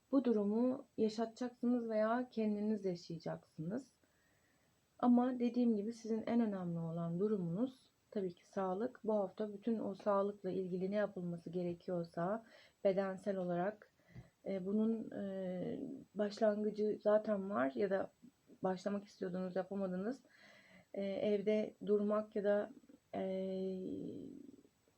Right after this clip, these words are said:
pandemiden dolayı kendinizi koruma altına aldığınız,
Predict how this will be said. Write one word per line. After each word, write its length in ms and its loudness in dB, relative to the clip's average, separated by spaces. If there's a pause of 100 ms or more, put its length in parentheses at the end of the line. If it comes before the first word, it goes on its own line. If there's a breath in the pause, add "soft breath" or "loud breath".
(500)
pandemiden 640 4
dolayı 260 2
kendinizi 580 -2
koruma 420 0
altına 400 -2
aldığınız, 400 -2